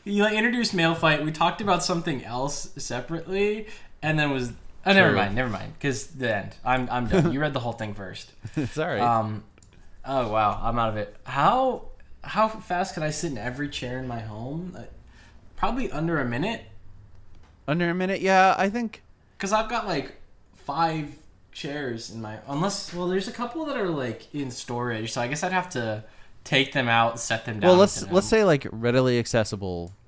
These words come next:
Speaker 2: you know, chairs. I don't think it's
Speaker 1: All right,
Speaker 2: fair
Speaker 1: I'll
Speaker 2: to
Speaker 1: say, I'll say, like, forty-five seconds to a minute is how quickly I think I could do it. And that's, like,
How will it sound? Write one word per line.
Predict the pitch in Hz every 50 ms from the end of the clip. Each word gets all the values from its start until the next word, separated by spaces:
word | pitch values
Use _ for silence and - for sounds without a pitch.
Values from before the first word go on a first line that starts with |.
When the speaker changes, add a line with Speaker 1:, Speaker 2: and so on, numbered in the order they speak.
| - - _
Speaker 2:
you | - 107 101
know, | 90 90 85
chairs. | - - 85 - - - 80 98
I | 107
don't | 120 127 -
think | 127 113
it's | 104 - -
Speaker 1:
All | - 117
right, | 117 -
Speaker 2:
fair | 82
Speaker 1:
I'll | 131 147 160
Speaker 2:
to | -
Speaker 1:
say, | - 208 196 190 170 165 - -
I'll | - 127 147
say, | 147 - - 185 180 175
like, | 151 127 113 107 107 98 - - - -
forty-five | - - 135 127 123 123 113 - 117 110 110 107
seconds | - - 107 101 - 101 98 -
to | - - - 117
a | 104
minute | 101 101 98 101 104 117 127 139 143 143 - - - - - - - - - -
is | - 120 110
how | - 117 110
quickly | 107 - 113 110 - - 110
I | 104 98
think | 101 - 104 101 -
I | 104 101 98
could | 98 - 98 98
do | 98 95 98 95
it. | 95 98 98 -
And | 113 117
that's, | 131 139 156 - - -
like, | 170 160 143 135 127 127 - -